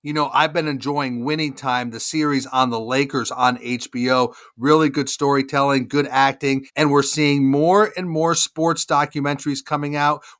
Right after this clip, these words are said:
And we know there are more around the Lakers.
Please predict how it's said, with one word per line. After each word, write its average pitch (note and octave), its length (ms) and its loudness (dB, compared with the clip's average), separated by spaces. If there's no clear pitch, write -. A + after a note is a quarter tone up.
And C#3+ 160 -2
we C3+ 100 0
know D3 220 4
there D#3 200 2
are C3+ 40 2
more D#3 480 2
around D#3+ 420 0
the F3+ 120 -2
Lakers. E3 680 -6